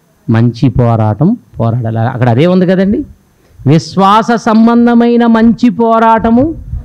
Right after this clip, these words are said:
పోరాడుము, నిత్య జీవమును చేపట్టుము. నేను పోరాడాను, నా కుమారుడా, నీవు కూడా పోరాటం చేయాలని చెప్తున్నాడు.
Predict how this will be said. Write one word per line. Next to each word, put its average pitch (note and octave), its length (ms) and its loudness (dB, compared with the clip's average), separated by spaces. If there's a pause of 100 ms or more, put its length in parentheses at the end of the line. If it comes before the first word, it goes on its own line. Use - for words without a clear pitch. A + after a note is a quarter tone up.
(240)
పోరాడుము, B3+ 1120 2 (600)
నిత్య A#3+ 480 2
జీవమును D4+ 580 4
చేపట్టుము. C#4 960 -2
నేను F3 280 0
పోరాడాను, G#3 840 0 (420)
నా D3+ 160 2
కుమారుడా, F3+ 640 2
నీవు F3 340 2
కూడా F#3 260 0
పోరాటం E3+ 600 0
చేయాలని D#3 460 2
చెప్తున్నాడు. A#2+ 600 -2